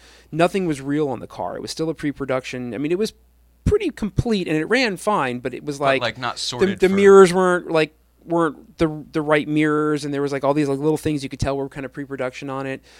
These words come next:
Speaker 1: But to hear the story that he would, he, he told, and I, I think he told the story on, on,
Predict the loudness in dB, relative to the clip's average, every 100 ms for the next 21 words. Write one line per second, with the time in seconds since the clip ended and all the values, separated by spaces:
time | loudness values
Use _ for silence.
0 | -12 -10 -8 -4 -2 -2 -2 -2 -2 -4
1 | -6 -8 -10 -12 -12 -12 -8 -6 -4 -6
2 | -8 -10 -12 -10 -12 -10 -12 -12 -12 -12
3 | -12 -16 -18 -20